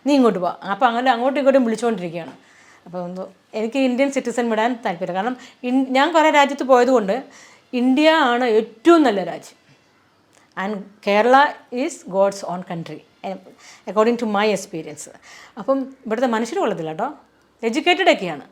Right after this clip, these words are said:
പക്ഷേ ഈ ഞണ്ടിൻ്റെ സ്വഭാവമാണ്. ഒരാൾ വലുതാവുമ്പോൾ വലിച്ച് താഴെ ഇടുക, പാരയോടെ പാര. ഒരുത്തൻ ന-, മറ്റുള്ളവർ നന്നായി പോകണമെങ്കിൽ നമ്മളൊരു ഹെൽപ്പ് ചെയ്യുമ്പോഴാണെങ്കിൽ അവർ നന്നായി പോയാലും അവരെല്ലാം ഓർക്കും. നമുക്ക് നാളെ അത് നമുക്കങ്ങ് നല്ല എന്ന് വിചാരിക്കുന്നില്ല.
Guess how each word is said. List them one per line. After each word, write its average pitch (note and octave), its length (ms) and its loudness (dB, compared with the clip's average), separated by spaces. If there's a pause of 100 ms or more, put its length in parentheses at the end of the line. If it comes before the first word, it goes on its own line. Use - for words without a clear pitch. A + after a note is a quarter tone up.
(100)
പക്ഷേ C#4 360 -2 (340)
ഈ - 20 -8
ഞണ്ടിൻ്റെ A3+ 380 2
സ്വഭാവമാണ്. G#3+ 380 2
ഒരാൾ A3 260 4
വലുതാവുമ്പോൾ G#3+ 360 2
വലിച്ച് F#3 200 -4
താഴെ F3+ 200 2
ഇടുക, F3+ 240 -2 (460)
പാരയോടെ B3 720 6
പാര. E3 360 -2 (640)
ഒരുത്തൻ A3 300 -4
ന-, A3 140 -2 (260)
മറ്റുള്ളവർ C4 380 6
നന്നായി C4 300 4
പോകണമെങ്കിൽ B3+ 320 2
നമ്മളൊരു C4 560 2
ഹെൽപ്പ് G3+ 320 -6
ചെയ്യുമ്പോഴാണെങ്കിൽ B3+ 560 4
അവർ A3+ 200 0
നന്നായി A#3+ 300 0
പോയാലും A#3+ 240 0
അവരെല്ലാം A#3 280 2
ഓർക്കും. A3 300 -2 (280)
നമുക്ക് A3+ 380 -2
നാളെ C4 220 4
അത് B3 140 4
നമുക്കങ്ങ് C4 500 2
നല്ല C#4 320 4
എന്ന് C4 240 2
വിചാരിക്കുന്നില്ല. A3+ 840 -4